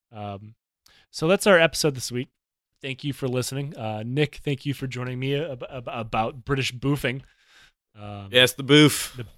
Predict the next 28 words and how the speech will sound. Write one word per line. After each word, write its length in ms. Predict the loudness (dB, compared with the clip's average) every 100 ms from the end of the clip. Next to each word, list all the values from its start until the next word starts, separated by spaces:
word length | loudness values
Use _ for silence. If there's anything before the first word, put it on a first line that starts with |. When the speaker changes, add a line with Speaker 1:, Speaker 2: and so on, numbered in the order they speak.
| -8
Speaker 1:
the 100 | -2
boof. 680 | 4 8 8 8 4 -6 -2
Speaker 2:
Boof. 480 | 4 6 6 2 -10
Speaker 1:
Um, 220 | -16 -20 _ _
hit 100 | -6
'em 60 | -4
with 160 | -4 -2
bricks. 480 | -2 -2 -10 -10 _ _ _ 2
Speaker 2:
Yes. 580 | 4 6 4 -4 -8 _ _ _ _
Speaker 1:
Uh, 40 | -10
uh, 800 | -4 0 2 4 6 6 4 2
if 160 | 0 2
you 180 | 2
like 240 | 4 2 2
to 80 | -4
support 360 | -4 2 4
our 140 | 4 4
show, 420 | 4 6 4 2
it'll 200 | -6 -6
always 260 | -2 -2 -4
be 140 | -8
free. 600 | -14 -16 -8 -2 0 -2 -4 _ _
But 140 | -10
if 120 | -10 -6
you 60 |
Speaker 2:
Are 40 | -2
we 120 | -2
supporting 680 | -4 -8 -2 0 0 -4